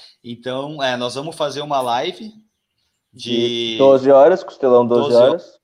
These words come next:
Speaker 1: costelão
Speaker 2: live de
Speaker 1: doze
Speaker 2: doze
Speaker 1: horas.
Speaker 2: horas.
Speaker 1: E nós vamos convidar algumas pessoas pra participar dessa live presencialmente,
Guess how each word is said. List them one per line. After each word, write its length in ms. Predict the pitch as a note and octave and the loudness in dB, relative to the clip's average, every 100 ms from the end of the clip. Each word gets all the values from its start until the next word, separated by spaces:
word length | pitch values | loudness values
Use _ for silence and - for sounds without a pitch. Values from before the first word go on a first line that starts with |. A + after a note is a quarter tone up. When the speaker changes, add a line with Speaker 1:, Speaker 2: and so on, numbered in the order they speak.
| _ | _
Speaker 1:
costelão 320 | A2+ A#2+ A2+ | -2 2 2
Speaker 2:
live 80 | B2 | 0
de 120 | C#3+ | -6
Speaker 1:
doze 80 | - G#2+ | -6 -4
Speaker 2:
doze 20 | A#2+ | -2
Speaker 1:
horas. 300 | A#2+ A2+ D3 | -2 -2 -4
Speaker 2:
horas. 180 | - _ _ _ _ _ | -12 _ _ _ _ _
Speaker 1:
E 80 | C3+ | -10
nós 180 | C#3+ E3 | -6 -6
vamos 180 | E3 E3 | -6 -8
convidar 300 | F3+ D#3+ D3+ | -10 -4 -2
algumas 340 | D#3 D3+ D#3+ D#3+ | -2 -6 -12 -10
pessoas 400 | F#3 - E3 F3+ | -12 -10 -12 -10
pra 120 | F3 | -10
participar 560 | - C#3+ C#3+ D#3 C3 B2 | -6 -8 -10 -10 -6 -6
dessa 280 | B2 - | -8 -10
live 380 | D3 C3+ D#3 G3+ - _ _ - | -6 -6 -6 -10 -18 _ _ -10
presencialmente, 1200 | C#3 F3 D#3 D3+ - D3+ D3+ C#3+ E3 G3+ - | -8 -6 -6 -8 -8 -8 -8 -10 -10 -10 -12